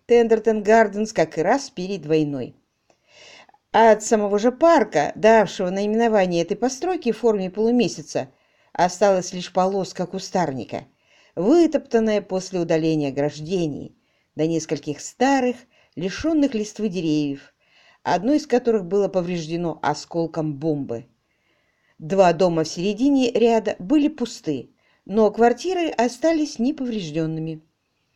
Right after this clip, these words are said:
С минуту продержав палец на звонке, сержант Эббот пожал плечами и оглянулся на своего начальника. Они оба слышали, как звонок заливается в квартире, однако больше никаких звуков изнутри не доносилось.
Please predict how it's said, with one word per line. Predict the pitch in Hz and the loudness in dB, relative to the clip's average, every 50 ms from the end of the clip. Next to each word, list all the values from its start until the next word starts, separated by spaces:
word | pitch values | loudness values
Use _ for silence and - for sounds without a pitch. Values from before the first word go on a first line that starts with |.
| _ _ _ _ _ _ _ _ _ _ | _ _ _ _ _ _ _ _ _ _
С | _ - - | _ -14 -8
минуту | 196 202 208 208 202 208 208 202 190 190 | -4 -2 -2 0 2 2 0 0 0 -2
продержав | 180 190 190 180 196 196 185 180 196 185 190 190 | -2 -2 0 2 0 0 2 2 2 2 0 0
палец | _ 185 180 170 165 160 160 - | _ 4 4 4 4 2 -2 -4
на | 170 156 | -6 -6
звонке, | 143 139 143 143 135 131 - - 127 156 254 - _ _ _ _ _ _ _ | -4 -4 -4 -6 -6 -8 -8 -6 -4 -4 -6 -6 _ _ _ _ _ _ _
сержант | - - - 220 214 220 277 359 381 359 - | -8 4 4 4 4 4 -2 -2 -2 0 0
Эббот | 330 320 262 294 277 - | 0 0 0 -2 -6 -2
пожал | _ 190 202 196 214 214 | _ 0 2 2 2 -2
плечами | 214 220 220 247 240 - - 339 339 320 311 311 311 - - - - _ | -2 0 -4 -4 -2 0 0 2 2 2 0 -2 -4 -6 -16 -20 -20 _
и | _ 214 | _ 4
оглянулся | 247 254 247 254 262 285 302 359 381 381 - 330 | 6 6 6 4 2 2 2 0 -2 -6 -6 -2
на | 294 302 | -2 -2
своего | 285 - 254 240 254 247 294 | 0 2 4 4 4 4 2
начальника. | 294 302 294 302 - 202 165 160 156 156 151 156 156 147 147 _ _ _ _ _ _ _ _ _ _ _ _ - _ | 0 0 0 0 -2 -2 -2 -2 -2 -4 -6 -6 -8 -10 -10 _ _ _ _ _ _ _ _ _ _ _ _ -20 _
Они | - - 208 220 247 285 | 2 4 4 6 6 4
оба | 311 233 220 | 4 4 2
слышали, | 220 - 233 233 226 - - 208 214 | 0 2 0 0 0 0 0 0 0
как | 208 220 214 214 | 2 2 0 2
звонок | 196 220 226 254 294 277 | 2 2 4 4 2 0
заливается | 214 220 254 240 247 226 254 262 262 254 262 - 240 | 0 0 2 2 2 2 2 2 2 0 -2 -6 -10
в | - | -4
квартире, | - 269 285 277 - - 240 175 156 156 - - | 0 0 0 0 0 -4 -2 -2 -2 -4 -2 0
однако | 180 185 175 151 143 160 160 165 170 - 247 | 2 2 2 0 -2 -4 -4 -4 -2 -2 -4
больше | 196 143 151 190 233 240 - - 202 | -2 0 0 -2 0 -2 -4 -8 -6
никаких | 160 156 160 196 269 311 311 - 262 247 254 - 214 160 151 | -6 -6 -4 -2 -2 -4 -2 -2 -4 -4 -4 -6 -10 -10 -10
звуков | 135 131 139 135 165 190 - 285 269 - | -12 -12 -10 -10 -10 -8 -8 -10 -8 -8
изнутри | 220 165 165 160 151 151 - 147 175 | -10 -6 -6 -6 -6 -6 -8 -8 -8
не | 190 202 | -8 -8
доносилось. | 190 196 196 196 196 190 - - 143 131 131 131 131 - - _ | -8 -8 -8 -10 -10 -12 -10 -10 -10 -8 -8 -10 -12 -14 -16 _